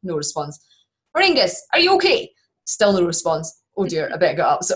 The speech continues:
out of the bed, I trot downstairs. He's not in the old part of the house. So I go into the centre. I find my son happily just sitting,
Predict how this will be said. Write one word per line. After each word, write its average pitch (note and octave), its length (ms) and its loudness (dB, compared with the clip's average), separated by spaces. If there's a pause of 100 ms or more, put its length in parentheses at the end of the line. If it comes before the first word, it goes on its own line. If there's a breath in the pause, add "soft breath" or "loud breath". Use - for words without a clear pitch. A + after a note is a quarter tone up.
out C4 160 4
of C4+ 80 2
the B3+ 60 -8
bed, F3 400 0
I - 40 -8
trot C4+ 260 0
downstairs. E3 580 -4
He's E3+ 120 -8
not A3+ 180 0
in A#3 80 -2
the A3 100 -6
old E3 260 -6
part - 200 -2
of - 60 -14
the F#3 60 -12
house. C#3+ 280 -8
So G#3 100 -8
I - 20 -6
go G#3+ 100 -4
into D4 200 -4
the G#3 80 -12
centre. E3 500 -6
I E3+ 80 -10
find C4 180 -4
my B3+ 40 -4
son C#4+ 300 -4
happily A3 420 -4
just E3+ 260 -8
sitting, D3+ 520 -10